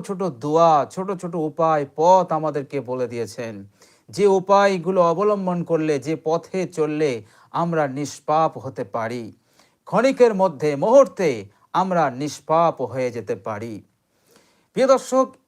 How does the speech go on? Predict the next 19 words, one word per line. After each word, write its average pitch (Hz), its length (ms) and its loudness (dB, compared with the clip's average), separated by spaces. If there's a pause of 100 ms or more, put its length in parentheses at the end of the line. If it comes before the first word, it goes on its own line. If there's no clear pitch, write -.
(100)
এ 233 340 2
এহসান 202 540 0
এই 202 260 -4
জন্য 226 680 0
যে 175 160 -4
বিশ্বনবী 220 640 -6
সাল্লাল্লাহু 196 460 -4
আলাইহি 185 160 -2
সাল্লামের 196 380 -6
উম্মত 185 540 -6
হওয়ার 151 340 0
কারণে। 110 440 -8 (680)
আমরা 196 300 2
হচ্ছি 190 380 -4
বিশ্বনবী 196 580 -10
সাল্লাল্লাহু 185 420 -6
আলাইহি 170 160 -2
সাল্লামের 175 440 -4 (480)
উম্মত। 180 480 0